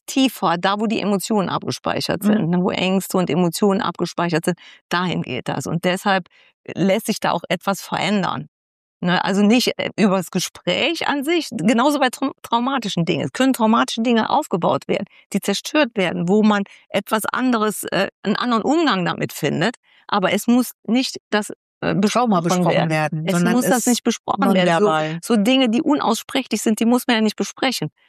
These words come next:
Speaker 1: So, also
Speaker 2: Das ist
Speaker 1: man
Speaker 2: auch
Speaker 1: kann
Speaker 2: im
Speaker 1: so
Speaker 2: Alltag ein Problem, wenn die sehr klein waren, wo die Sachen erlebt haben, haben die ja auch gar keine Worte dafür.
Speaker 1: Nee,
Speaker 2: Die
Speaker 1: eben.
Speaker 2: wissen,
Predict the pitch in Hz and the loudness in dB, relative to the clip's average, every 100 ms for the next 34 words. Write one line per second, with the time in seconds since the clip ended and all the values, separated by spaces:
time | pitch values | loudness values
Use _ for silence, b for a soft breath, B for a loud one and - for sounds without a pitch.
0 | b b b - - - - - 190 214 | b b b 0 0 0 -4 -2 0 2
1 | 196 196 226 240 277 302 - 233 240 214 | 2 2 2 2 2 0 0 0 0 0
2 | 208 202 233 196 185 185 170 196 202 - | -2 -4 -2 -2 -4 -4 -2 0 0 -2
3 | 196 202 220 214 196 185 175 185 190 208 | -2 -2 -2 -2 -2 -4 -4 -4 -4 -4
4 | 214 175 175 190 208 196 202 208 180 175 | -6 -4 -4 -4 -4 -2 -2 0 -2 -2
5 | 175 185 180 190 202 190 214 175 214 214 | -4 -2 0 -2 -2 0 0 2 2 2
6 | 240 | -2